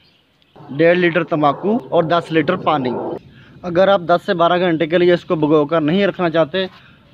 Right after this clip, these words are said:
तो आप इसे एक घंटे के लिए आग पर पका लें। हमारा ये महलूल तैयार हो जाएगा।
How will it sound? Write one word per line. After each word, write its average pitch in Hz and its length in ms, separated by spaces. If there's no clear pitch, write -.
तो 160 160
आप 170 380
इसे 147 220
एक 175 200
घंटे 165 340
के 156 120
लिए 175 220
आग 151 280
पर 156 160
पका 143 320
लें। 165 240
हमारा 165 320
ये 160 220
महलूल 151 480
तैयार 151 220
हो 135 100
जाएगा। 95 380